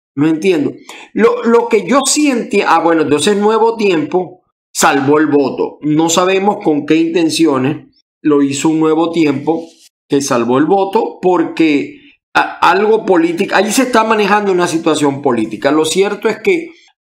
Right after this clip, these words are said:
ayer quedó evidenciado que el señor Guaidó ya no solamente perdió el apoyo del país, perdió el apoyo de los partidos, el piso político. Solo le queda el apoyo de Estados Unidos,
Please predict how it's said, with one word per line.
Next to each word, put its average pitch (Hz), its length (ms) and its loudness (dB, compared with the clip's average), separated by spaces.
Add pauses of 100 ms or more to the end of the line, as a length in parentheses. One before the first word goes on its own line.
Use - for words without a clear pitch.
ayer 185 720 2
quedó 147 260 2
evidenciado 165 880 0
que 135 120 -2
el 120 120 -2
señor 120 400 -2
Guaidó 151 460 -2 (320)
ya 185 180 2
no 226 140 0
solamente 208 600 0
perdió 170 360 0
el 185 80 0
apoyo 165 420 0
del 156 240 0
país, 120 540 -2 (360)
perdió 135 360 0
el 156 80 0
apoyo 147 500 0
de 135 60 0
los 120 160 -2
partidos, 113 800 -6
el 127 180 -2
piso 156 420 -4
político. 113 640 -4
Solo 147 300 0
le 165 160 -4
queda 143 220 0
el 156 80 -2
apoyo 139 440 -2
de 147 60 -2
Estados 127 340 -4
Unidos, 165 380 0